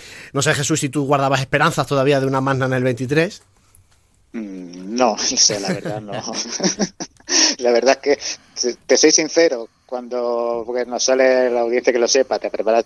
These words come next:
Speaker 2: tu guión, nos lo mandan nosotros, que vamos a hablar hoy. Cuando he visto en la tertulia lo de dos mil veintitrés, digo, "Es verdad, que estaba esto todavía",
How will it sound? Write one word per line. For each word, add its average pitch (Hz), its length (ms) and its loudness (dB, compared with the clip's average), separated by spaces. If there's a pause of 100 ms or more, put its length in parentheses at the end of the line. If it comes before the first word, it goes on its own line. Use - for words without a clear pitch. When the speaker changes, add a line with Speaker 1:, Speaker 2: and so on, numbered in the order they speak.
(100)
Speaker 2:
tu 113 120 -2
guión, 120 400 2
nos 113 100 2
lo 104 100 -2
mandan 107 300 -2
nosotros, 113 380 2
que 113 80 0
vamos 110 200 2
a 117 40 2
hablar 107 200 2
hoy. 117 120 4
Cuando 113 200 -2
he 120 40 4
visto 131 180 2
en 131 60 2
la 131 80 6
tertulia 123 460 0
lo 123 100 2
de 120 300 2
dos 117 160 0
mil 120 140 -2
veintitrés, 123 380 2
digo, 101 180 -4
"Es 98 80 -6
verdad, 120 300 -4
que 110 80 -6
estaba 104 260 0
esto 120 180 0
todavía", 107 500 2